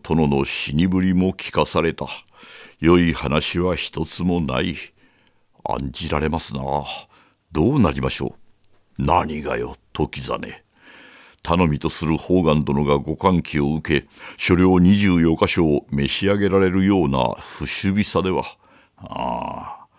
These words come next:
ホーガン殿と戦前に取り交わした誓死も、この分では空分に帰すしかあるまい。鎌倉との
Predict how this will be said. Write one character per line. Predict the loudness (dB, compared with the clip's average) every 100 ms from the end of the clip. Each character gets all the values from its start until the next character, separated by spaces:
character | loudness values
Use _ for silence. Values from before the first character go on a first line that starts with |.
| _ -20 _
ホ | 0 2 4
ー |
ガ | 2
ン | 0
殿 | 0 -2
と | -2 -4
戦 | -2 0 2
前 | 4
に | 4 2 2
取 | 0 0
り |
交 | 0 0
わ |
し | -2 -2
た | -2
誓 | -2 -2 0
死 | -2 -2
も、 | 0 0 -4 -20 -20 -20 _
こ | 0 2
の | 2
分 | 2 0 0
で | 0
は | -2 -2
空 | -6 -4 -2
分 | -2 0 2 2
に | 0
帰 | -2 -8
す | -6 -6
し | -6 -6
か | -8 -10
あ | -10 -6
る | -6
ま | -6
い。 | -6 -10 _ -20 -20 -20 -20 -20 _
鎌 | -6 0 0 0
倉 | 0 2 2
と | 2 2
の | 2